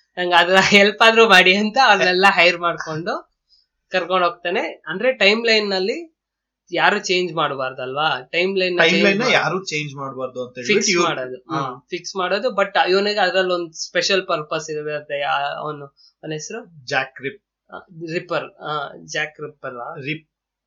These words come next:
Speaker 2: ಅಷ್ಟೇ.
Speaker 1: ರಿಪ್, ಆ. ಅವನ್ ಬಂದು ಅವ-, ಅವನಿಗೆ ಫ್ಯೂಚರ್ ಅಲ್ಲಿ ಪರ್ಸನಲ್ ಇದಿರತ್ತೆ. ವ್ಯಾಂಡಲ್
Speaker 2: Personal
Speaker 1: ಸ್ಯಾವೇಜ್ ಅನ್ನೋನು
Speaker 2: vengeance.
Speaker 1: ಅವ್ರ ಫ್ಯಾಮಿಲಿನೆಲ್ಲ ಸಾಯಿಸ್ಬಿಟ್ಟಿರ್ತಾನೆ. So, ಮುಂದಕ್ಕೆ ಅವ್ನ ಸಾಯಿಸಿದ್ರೆ, ಅವನ್ನ ಸ್ಟಾಪ್ ಮಾಡಿದ್ರೆ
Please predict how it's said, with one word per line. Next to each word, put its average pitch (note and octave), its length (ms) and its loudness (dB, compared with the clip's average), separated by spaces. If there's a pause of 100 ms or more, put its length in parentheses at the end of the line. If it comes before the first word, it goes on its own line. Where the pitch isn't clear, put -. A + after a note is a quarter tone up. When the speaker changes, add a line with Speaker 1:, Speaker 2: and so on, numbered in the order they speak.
(220)
Speaker 2:
ಅಷ್ಟೇ. - 440 -20
Speaker 1:
ರಿಪ್, D#3+ 320 -10
ಆ. D3 220 -6 (540)
ಅವನ್ F#3+ 220 0
ಬಂದು F#3+ 260 -4 (200)
ಅವ-, D#3+ 520 -2
ಅವನಿಗೆ A#3 340 -2
ಫ್ಯೂಚರ್ A3+ 420 -4
ಅಲ್ಲಿ A3 180 -2
ಪರ್ಸನಲ್ G3+ 500 0
ಇದಿರತ್ತೆ. F3 600 -4
ವ್ಯಾಂಡಲ್ F3+ 320 -2
Speaker 2:
Personal F3 240 2
Speaker 1:
ಸ್ಯಾವೇಜ್ E3+ 240 2
ಅನ್ನೋನು D#3 280 4
Speaker 2:
vengeance. G3 480 -2 (460)
Speaker 1:
ಅವ್ರ E3+ 140 0
ಫ್ಯಾಮಿಲಿನೆಲ್ಲ E3+ 720 -2
ಸಾಯಿಸ್ಬಿಟ್ಟಿರ್ತಾನೆ. C#3+ 840 -8
So, G#3 440 -6
ಮುಂದಕ್ಕೆ G3+ 420 -4
ಅವ್ನ F#3 180 -2 (680)
ಸಾಯಿಸಿದ್ರೆ, D#3 960 -6 (280)
ಅವನ್ನ E3 180 -6
ಸ್ಟಾಪ್ F#3+ 360 2
ಮಾಡಿದ್ರೆ F#3 640 -4